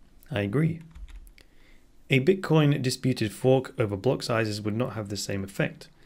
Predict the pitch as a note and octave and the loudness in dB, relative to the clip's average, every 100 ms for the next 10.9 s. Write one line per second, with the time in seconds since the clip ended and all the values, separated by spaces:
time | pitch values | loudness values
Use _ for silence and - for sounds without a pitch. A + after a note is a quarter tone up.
0 | - - - - D3+ D#3 C#3 A#2+ A#2+ A2 | -20 -20 -20 -6 0 2 4 2 2 0
1 | A2+ B2 - A#2 G#2+ G2 D#3 B2 G#2+ G2+ | 0 -2 -2 -2 -2 0 0 2 2 2
2 | A#2 D#3+ C3 G#2 F#2+ G2+ A#2 A2 G#2 G#2 | 0 -2 -2 -2 -2 -4 -4 -4 -2 0
3 | A2 - - - - F#2+ F2+ A2 C3+ - | -2 -4 -18 -6 2 2 4 2 0 -4
4 | G2 G#2+ - - - _ _ - - _ | -6 -8 -14 -20 -20 _ _ -20 -20 _
5 | _ _ - A2+ G#2+ - G#2+ G#2 G#2 G#2 | _ _ 0 2 2 0 2 2 0 0
6 | G#2 - G#2 F#2 - G2+ G2 G#2+ G#2 - | -2 -2 -2 -2 -4 -6 -4 -4 -4 -10
7 | - - - _ - - - _ - A2+ | -12 -20 -20 _ -20 -20 -20 _ -2 2
8 | B2+ B2 A#2+ A#2 G#2+ F2 - _ _ _ | 4 4 2 0 -2 -4 -12 _ _ _
9 | - _ - G2+ A#2+ C#3 - A2+ A#2+ - | -20 _ -4 2 2 2 -2 -2 -2 -4
10 | B2 B2+ B2+ B2 A#2 A#2 G#2+ - G#2 | -4 -2 0 0 0 -2 -8 -10 -12